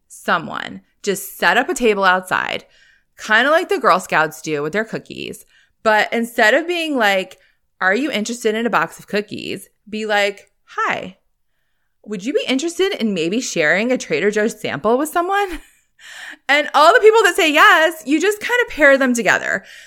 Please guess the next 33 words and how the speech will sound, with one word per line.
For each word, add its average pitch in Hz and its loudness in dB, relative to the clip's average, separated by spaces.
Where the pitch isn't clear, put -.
They 269 -2
can 302 -4
talk 240 0
about 202 2
their 165 0
favorite 160 -2
items, 302 2
trade 165 -8
recipe 330 -2
ideas. 262 2
It - -6
doesn't 587 2
have 480 0
to 302 -6
be 285 4
all 220 8
romance. 180 4
It 403 2
could 539 4
be 302 0
just 254 2
friends, 180 2
too. 226 2
<laughs> 254 6
Is 415 0
that 339 6
weird? 381 8
I 349 4
mean, 359 0
<laughs> - -10
it 415 2
might 254 4
be. 175 2